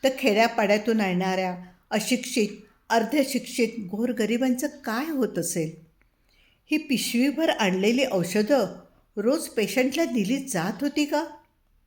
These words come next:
रोज तिथे बसून बहुतेक नातेवाईक एकमेकांना ओळखायला लागतात. एक चाळीशीतला तरुण पुन्हा पुन्हा औषधांच्या दोन पिशव्या घेऊन येताना दिसला.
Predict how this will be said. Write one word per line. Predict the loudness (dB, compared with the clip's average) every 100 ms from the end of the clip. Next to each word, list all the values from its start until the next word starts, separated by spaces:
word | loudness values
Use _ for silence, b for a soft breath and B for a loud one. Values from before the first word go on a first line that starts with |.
| _ _ _ _ _ -10
रोज | -2 0 0 -4
तिथे | -2 -2
बसून | 0 -2 0 0 -2 -10 _ _ -4
बहुतेक | -2 0 -2 0
नातेवाईक | 0 0 2 4 4 2 -4
एकमेकांना | -4 0 0 2 2 2
ओळखायला | 2 0 0 0 2 2
लागतात. | 0 -6 -10 -14 -16 b b b b b b b
एक | -4 -2 0
चाळीशीतला | 2 2 0 -2 0 0
तरुण | 0 0 0 -2 -6 -14 _ _ -2
पुन्हा | 2 2
पुन्हा | 2 2 4 2
औषधांच्या | 2 2 2 2 2 0
दोन | 2 0
पिशव्या | 0 0 2 2
घेऊन | 2 2 2
येताना | 2 2 0 0
दिसला. | -4 -8 -8